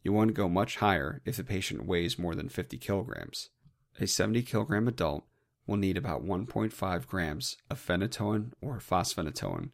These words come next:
to be properly loaded. The difference in dosing between phenytoin and fosphenytoin is how fast it can be given. Phenytoin can be given at fifty milligrams per minute, while fosphenytoin can be loaded three times faster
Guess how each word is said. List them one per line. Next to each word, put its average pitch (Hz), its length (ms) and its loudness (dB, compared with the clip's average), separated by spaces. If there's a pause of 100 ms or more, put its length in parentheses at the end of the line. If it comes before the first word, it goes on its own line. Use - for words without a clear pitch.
(160)
to - 100 -16
be 87 100 0
properly 85 680 0
loaded. - 500 -2 (760)
The 127 60 -2
difference 123 400 4
in 135 120 6
dosing 107 340 2
between 92 320 -2
phenytoin 98 680 0
and 107 200 0
fosphenytoin - 760 -2 (420)
is - 160 -2
how 95 160 0
fast - 340 0
it - 60 -6
can 92 160 -6
be 90 80 -4
given. 87 360 0 (840)
Phenytoin 113 540 2
can 101 140 -2
be 98 80 2
given 95 240 2
at - 120 -4
fifty 107 360 0
milligrams 101 500 2
per 117 140 0
minute, 87 340 0 (500)
while 92 160 2
fosphenytoin 98 840 0
can - 140 -4
be 92 80 2
loaded 90 260 0
three 104 240 2
times 98 400 -2
faster - 540 0